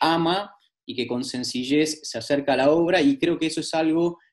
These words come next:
que Peggy, eh, valoraba, ¿no? Porque tenía una cierta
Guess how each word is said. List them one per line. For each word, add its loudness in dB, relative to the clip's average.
que -4
Peggy, 4
eh, -4
valoraba, 2
¿no? -4
Porque -8
tenía -2
una -6
cierta -4